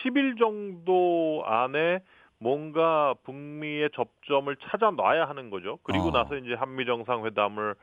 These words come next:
Speaker 1: 어, 그러-, 그러고 나-, 그러고 나서 이제 최고인민회의가 열리고 한미 정상회담이 열리면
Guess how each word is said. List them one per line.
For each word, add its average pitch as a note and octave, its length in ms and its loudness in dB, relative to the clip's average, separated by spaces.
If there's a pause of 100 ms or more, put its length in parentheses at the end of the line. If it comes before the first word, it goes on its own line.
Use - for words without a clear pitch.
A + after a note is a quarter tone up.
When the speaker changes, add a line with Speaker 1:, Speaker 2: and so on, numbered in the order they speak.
(360)
Speaker 1:
어, G2+ 160 0
그러-, C3 220 2
그러고 D3 260 0
나-, A2+ 260 4 (100)
그러고 C3+ 260 0
나서 B2 280 2
이제 C#3+ 120 -6 (100)
최고인민회의가 A#2+ 840 -2
열리고 F#2+ 380 -4
한미 C#3 320 -8
정상회담이 G#2+ 680 -4
열리면 G2 540 -2